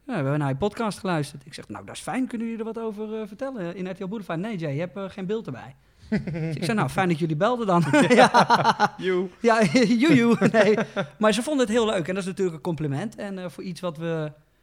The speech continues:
Speaker 1: gewoon maken op ons dode gemak, is dat, eh, ja, v-, vind ik dat wel heel fijn om een soort van die, eh, goedkeuring te krijgen. Hoe noem je dat? Die, die veren in je reet.
Speaker 2: Ja, keihard.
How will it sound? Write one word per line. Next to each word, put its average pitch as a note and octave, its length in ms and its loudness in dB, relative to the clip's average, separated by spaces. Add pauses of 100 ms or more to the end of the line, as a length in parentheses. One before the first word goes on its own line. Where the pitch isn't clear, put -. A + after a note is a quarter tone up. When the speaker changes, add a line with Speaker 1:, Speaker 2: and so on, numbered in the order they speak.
(180)
Speaker 1:
gewoon E3 220 -6
maken E3 540 -4
op D3+ 100 -12
ons D3 160 -8
dode D3+ 240 -2
gemak, E3 320 -8
is D3+ 120 -12
dat, D3 220 -12
eh, E3 140 -12 (340)
ja, - 260 -14 (100)
v-, - 40 -20 (200)
vind F#3 160 -8
ik E3 60 -8
dat F3+ 140 -6
wel G3 160 -2
heel E3+ 160 -2
fijn F3 300 -4
om E3+ 80 -4
een E3+ 60 -8
soort F3+ 240 -6
van F3 200 -4
die, E3+ 260 -4 (760)
eh, D#3+ 280 -10
goedkeuring E3 600 -4
te - 60 -20
krijgen. C3+ 280 -10
Hoe C#3+ 80 -4
noem E3 140 -2
je E3+ 80 -4
dat? F3+ 260 -8
Die, D#3 160 -6
die D#3 200 -6
veren F#3+ 280 -4
in C#3+ 100 -2
je B2+ 100 -6
reet. A#2+ 340 -14
Speaker 2:
Ja, C#3 260 -12
keihard. B2 540 -10